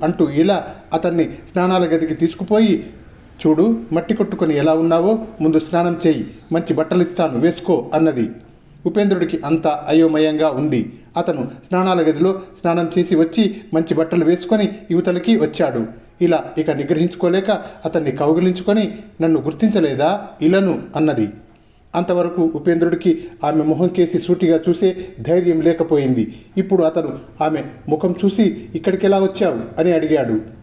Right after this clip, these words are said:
"నువ్వు నన్ను వదిలించుకోదలిచావని కోపం వచ్చి ఈ ముసలి జమీందారును పెళ్లాడాను. కానీ నాకు ఈయనంటే ఇష్టం లేదు. నీ కోసము, పిల్లల కోసము నా ప్రాణాలు కొట్టుకుపోతున్నాయి. నేను వచ్చేస్తాను," అన్నది ఇలా. అది అంత తేలిక అనుకున్నావా?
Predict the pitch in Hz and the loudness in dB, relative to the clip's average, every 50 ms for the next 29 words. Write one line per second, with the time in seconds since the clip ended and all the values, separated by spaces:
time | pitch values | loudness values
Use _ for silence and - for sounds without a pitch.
0 | - - - - - - - 165 170 170 170 160 160 160 160 143 165 165 185 196 | -20 -20 -20 -20 -20 -6 0 0 2 2 4 2 2 0 2 0 2 2 2 0
1 | 190 190 175 - 175 156 156 165 - - 175 175 185 185 165 - - 165 165 - | 0 0 0 0 2 2 2 0 0 0 0 0 0 0 -2 0 -2 0 0 2
2 | 180 180 185 185 - - 208 - - - - - - 165 160 160 160 - 190 180 | 2 2 0 0 2 0 0 0 0 -6 -14 0 0 2 4 4 2 2 0 2
3 | 147 160 160 170 170 165 170 165 165 170 160 160 160 156 160 165 165 160 156 151 | 2 2 2 2 2 2 2 0 2 0 0 2 2 2 4 4 2 2 2 0
4 | 135 127 123 117 113 - - - - - - 180 180 180 175 165 160 160 - 139 | -2 -2 -2 -4 -4 -6 -14 -18 -8 -4 -2 -2 0 0 0 0 0 0 0 2
5 | 151 156 160 165 165 156 - 185 185 170 - - - - 160 160 151 147 143 127 | 4 4 4 4 0 0 2 2 0 2 -2 -4 -4 -2 0 2 2 2 2 2
6 | 120 110 110 - - - - - 147 165 165 - 165 160 160 - 151 151 160 165 | 0 -2 -4 -8 -16 -18 -8 0 0 0 2 2 0 0 2 0 0 0 0 0
7 | 160 - - - - 175 175 185 185 180 165 175 165 160 - 165 165 165 165 165 | -2 -6 -18 -8 -2 0 2 4 4 2 2 2 0 0 2 0 0 0 -2 -4
8 | - - - - 156 156 143 - 160 160 165 170 170 165 151 139 - 185 180 220 | -8 -14 -6 -4 -2 -2 -2 0 0 0 0 2 0 0 -2 0 -2 -2 -2 -2
9 | - - - 180 165 - 165 156 151 139 135 127 113 110 - - - - 170 170 | -4 0 0 0 0 2 0 0 2 2 2 0 0 -4 -8 -14 -4 -2 0 0
10 | 170 151 160 165 - 226 208 - - - 180 160 151 123 113 - - 156 156 160 | 2 2 0 0 0 -2 -4 -2 -2 -2 -2 -2 -2 -6 -6 -4 -2 0 0 0
11 | 170 180 165 - 147 151 143 131 107 - - - - - - - - - - - | 0 -2 -4 -2 0 0 2 0 0 -2 -8 -16 -20 -20 -20 -20 -20 -20 -20 -20
12 | - - - - - - - - - - 165 175 165 170 175 151 156 160 165 165 | -20 -20 -20 -20 -20 -20 -20 -20 -8 -4 -2 0 2 2 2 2 2 0 0 -2
13 | 170 - - 165 180 190 220 208 202 156 147 147 - 156 151 151 139 127 135 147 | -4 0 2 0 2 2 0 0 0 -2 -2 0 0 0 2 2 2 2 2 2